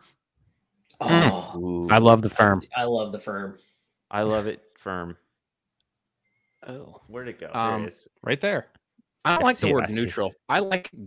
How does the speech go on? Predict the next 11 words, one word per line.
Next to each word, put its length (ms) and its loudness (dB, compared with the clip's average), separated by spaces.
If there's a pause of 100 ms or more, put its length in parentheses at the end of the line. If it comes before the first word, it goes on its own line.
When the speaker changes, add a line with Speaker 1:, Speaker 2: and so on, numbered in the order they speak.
Speaker 3:
good, 280 -8
honestly. 560 -12 (500)
Um, 220 -10
Speaker 4:
Yeah. 220 -6
Speaker 3:
but 280 -8 (140)
if 120 -10
it's 160 -16
a 60 -12
neutral, 340 -14
that's 180 -14
fine. 260 -18